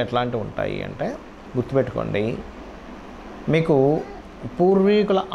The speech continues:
ఆస్తికి సంబంధించినటువంటి విషయము. రెండవది, ఒక, ఒక్కోసారి చూడండి, మనకి అగ్ని శాపము అంటారు, అగ్ని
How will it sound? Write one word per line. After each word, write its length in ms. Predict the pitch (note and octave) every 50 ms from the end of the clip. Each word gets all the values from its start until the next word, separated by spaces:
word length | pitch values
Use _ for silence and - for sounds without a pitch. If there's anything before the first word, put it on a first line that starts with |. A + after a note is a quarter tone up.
| C#3 C#3+
ఆస్తికి 380 | E3 E3 D#3+ - - G#3+ G3 F#3 E3 F3+
సంబంధించినటువంటి 840 | D#3+ D3+ C#3+ C#3+ C#3+ D3 C#3 C3+ B2 C#3 B2+ A#2+ A2+ A#2 A2 G#2+ G2+ G2+
విషయము. 420 | G2+ - - A#2 A#2 B2+ C#3+ E3+ G3+ - - - - - - - - - - - B2+
రెండవది, 520 | B2+ C3+ D3 D#3 D#3+ E3+ E3+ D#3+ D3 B2 A2 A2 A#2+ C#3 D#3+ E3 - - - - - - - - - - - - - - - - - - - - - - - - C#3
ఒక, 120 | - - D#3+ D3 C#3+ C#3+ D3 D3 C#3+ - - - - - - - - - - - - - - - - - - - - - - - - C#3+
ఒక్కోసారి 380 | C#3 D#3+ D#3 C#3+ D#3 D#3+ D#3 D#3 -
చూడండి, 260 | E3+ D#3+ D#3+ D#3+ D3+ D3+
మనకి 500 | C#3 C#3 - - C3+ B2 B2+ C3+ C#3+ - - - - - - - C3
అగ్ని 380 | C3+ C3+ D3 D#3+ F#3 G#3+ A3 F#3+ - - B2+ -
శాపము 460 | - D3 C#3 C#3 C3+ - C#3 C3+ C#3 C3
అంటారు, 240 | A#2 G#2 A2 G#2 G#2+
అగ్ని 340 | A2+ A2 G#2+ G#2+ B2 C#3+ D3+